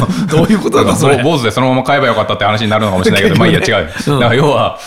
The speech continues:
Speaker 2: 同じ値段で、坊主の公式ショップの隣に、
Speaker 1: はい、はい、はい、そうか。
Speaker 2: 家電屋で
Speaker 1: うん。
Speaker 2: あって、別に僕はもう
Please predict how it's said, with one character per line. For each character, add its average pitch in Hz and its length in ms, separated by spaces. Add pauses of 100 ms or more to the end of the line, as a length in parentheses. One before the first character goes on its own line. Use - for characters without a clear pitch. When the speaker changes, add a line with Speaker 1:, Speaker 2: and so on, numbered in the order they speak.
(160)
Speaker 2:
同 208 240
じ 208 80
値 202 100
段 190 180
で、 - 360 (1160)
坊 226 300
主 127 120
の 95 100
公 247 320
式 240 180
シ 247 80
ョ 247 40
ッ - 20
プ 247 120
の 180 100
隣 254 420
に、 247 300
Speaker 1:
は - 200
い、 69 80
は - 240
い、 - 20
は - 200
い、 - 40
そ - 120
う - 80
か。 - 220 (380)
Speaker 2:
家 160 160
電 185 200
屋 175 120
で - 300
Speaker 1:
う 85 40
ん。 80 300
Speaker 2:
あ 127 100
っ - 180
て、 90 180
別 95 220
に 123 80
僕 202 200
は 107 320
も 101 280
う - 60